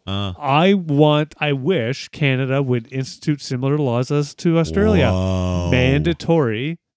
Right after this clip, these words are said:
Speaker 2: voting.
Speaker 1: Whoa.
Speaker 2: That's one thing I wish we had.
Speaker 1: I kinda like that.
Speaker 2: Yeah,
Speaker 1: Someone
Speaker 2: and
Speaker 1: offered up a suggestion. Oh, sorry. Go ahead.
Speaker 2: No, I was gonna say, and what I mean by mandatory is
Speaker 1: Yeah.
Speaker 2: mandatory not just from a federal, but also a provincial and <gasps>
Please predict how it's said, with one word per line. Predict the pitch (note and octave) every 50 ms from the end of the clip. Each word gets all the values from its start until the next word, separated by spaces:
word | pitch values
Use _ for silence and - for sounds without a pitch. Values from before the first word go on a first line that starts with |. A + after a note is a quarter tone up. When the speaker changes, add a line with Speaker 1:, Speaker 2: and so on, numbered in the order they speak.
| _ _
Speaker 2:
voting. | - G#3+ A#3+ G#3+ C#3 F#2 E2+ F#2+ _ _ - - - _ _ -
Speaker 1:
Whoa. | F#2 F#2 F#2+ G2 G2+ G2+ G2+ G2 G2 G2 F#2+ F#2+ F#2+ F#2 F#2 F2+ F2+
Speaker 2:
That's | F2 A#2 B2+ - -
one | C3+ C#3+ D3
thing | - D#3+ D3
I | D3+ D3+
wish | D3 C#3+ D#3 D3+ - D#3+
we | E3 E3
had. | D#3 E3+ E3+ D#3 A#2 F#2+ G2 G#2
Speaker 1:
I | -
kinda | A#2 A#2+ A#2
like | G#2+ G2+ G2 F#2 -
that. | - G2 G2 G2 G2 - - _ -
Speaker 2:
Yeah, | D#3 C#3
Speaker 1:
Someone | E3+ F3+ F#3+ F3+
Speaker 2:
and | E3+
Speaker 1:
offered | E3+ E3+ C#3+ E3+ D#3
up | D3+ C#3
a | D3+
suggestion. | B2 C#3+ A#2+ G#2+ B2+ B2 B2+ A#2+ - - A2+ G#2 G2+ G2+ G2 - - -
Oh, | A#2
sorry. | - G#2+ F#2+ F2 -
Go | _ - F2+
ahead. | F2 F#3
Speaker 2:
No, | F#3
I | D#3
was | D3 C#3+
gonna | D3+ D#3+
say, | C#3 F3+ C#3+ C#3
and | C#3+ D3+ D#3 D3+
what | D#3+ E3
I | F3+
mean | F3+ F#3+ F#3 D#3+
by | D#3+ C3+ A2+
mandatory | A#2+ C3 D3+ E3+ E3+ D#3+ D3 - D3+ B2+ A#2 A2 A2+ A#2 B2
is | B2 B2 A2
Speaker 1:
Yeah. | -
Speaker 2:
mandatory | B2+ C3+ C#3 C3+ - D#3 C#3 B2+ B2
not | C#3+ E3 E3+
just | - F3+ -
from | - D3+ B2
a | G2+
federal, | - _ - D#3 D#3 D#3 E3 F3 F#3+ A3+ C4+ C4+ - _ _
but | - - G2+
also | G2+ G#2 - - C#3 C#3+
a | D3
provincial | - G3 E3+ E3 D#3+ D#3 - - F#3 G3 G#3 -
and | E3 E3 E3
<gasps> | C4 E4 D4+ A3